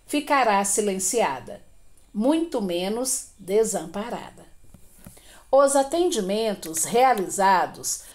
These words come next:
formarão um banco de dados, com todo o sigilo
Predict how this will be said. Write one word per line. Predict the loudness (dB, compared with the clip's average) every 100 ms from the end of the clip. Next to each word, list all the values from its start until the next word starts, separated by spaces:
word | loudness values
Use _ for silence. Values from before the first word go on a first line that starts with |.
| -6
formarão | 2 4 4 2 2 2 0 -2
um | -4 -4 2
banco | 4 2 0 -6
de | -4
dados, | 0 0 0 -6 -10 -8 -8 -14 -20 -6
com | -4 -4
todo | -4 4 6 6 2
o | -4
sigilo | -2 -2 -2 -2 0 0 -4